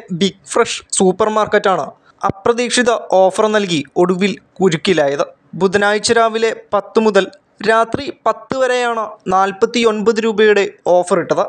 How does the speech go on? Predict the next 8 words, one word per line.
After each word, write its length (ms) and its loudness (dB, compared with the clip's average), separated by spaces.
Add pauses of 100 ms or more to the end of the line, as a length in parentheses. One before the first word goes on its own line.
(460)
പോളിഷ് 500 2
ചെയ്ത 200 4 (340)
ഗോതമ്പ് 480 2
മുതൽ 220 2 (340)
കടല, 300 0 (480)
ഒന്നര 240 2 (100)
കിലോ 160 4 (140)
പഞ്ചസാര, 480 0